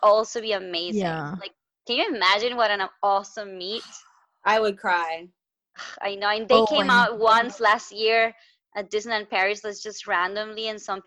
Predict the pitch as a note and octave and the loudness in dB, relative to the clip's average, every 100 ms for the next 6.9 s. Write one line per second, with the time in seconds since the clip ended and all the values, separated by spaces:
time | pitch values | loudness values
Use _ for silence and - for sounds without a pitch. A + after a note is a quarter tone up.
0 | - G#3 G#3 G3+ - G3 F#3 F3+ A3 - | -14 -8 -6 -6 -8 -14 -12 -6 -6 -6
1 | F#3 F3 F3 - - A#3+ F3+ F3 D3+ A2+ | -6 -4 -4 -6 -4 0 4 4 2 -2
2 | - G2+ - - - A#3+ - - - - | -6 -8 -10 -14 -10 -6 -4 -4 -6 -8
3 | - - - G2 - _ - _ _ F#3 | -8 -6 -4 -6 -12 _ -20 _ _ -20
4 | - _ _ A3+ A3 G#3 C4+ A3 F#3 - | -20 _ _ -10 -6 -2 0 2 2 0
5 | - F#3 F#3 G3+ - D#4 C#4+ G#3 G3+ G3+ | 0 2 4 2 2 -2 -2 -6 0 0
6 | F3 - E3 E3 E3 E3 - - | 0 -2 -2 -2 -4 -8 -8 -10